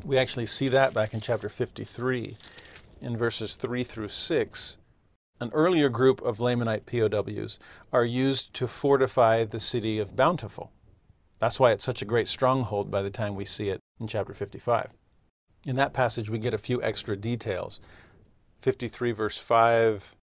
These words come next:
"By forcing the Lamanite P O Ws to fortify the city, they were guarded within a wall which they had built with their own hands." This is the opposite of what we just saw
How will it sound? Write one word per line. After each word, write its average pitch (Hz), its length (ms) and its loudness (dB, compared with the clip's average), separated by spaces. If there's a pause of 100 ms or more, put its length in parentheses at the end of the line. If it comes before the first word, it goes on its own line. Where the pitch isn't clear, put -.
(180)
"By 104 120 0
forcing 143 480 2
the 123 80 0
Lamanite 127 440 0
P 131 160 0
O 120 60 4
Ws 113 600 0
to - 140 -10
fortify 127 580 2
the 107 100 -2
city, 143 460 -4 (480)
they 127 100 0
were 104 160 -4
guarded 147 460 2
within 135 340 0
a 123 100 2
wall 110 640 4 (640)
which 123 220 0
they 127 140 2
had 104 280 -6
built 143 440 0
with 127 200 -2
their 107 200 -4 (100)
own 123 460 -6 (140)
hands." 95 760 -14 (680)
This 127 180 -4
is 135 60 -2
the 123 120 0
opposite 120 420 2
of 101 80 -6
what 113 160 -4
we 110 100 -6
just 104 300 -8
saw - 320 -4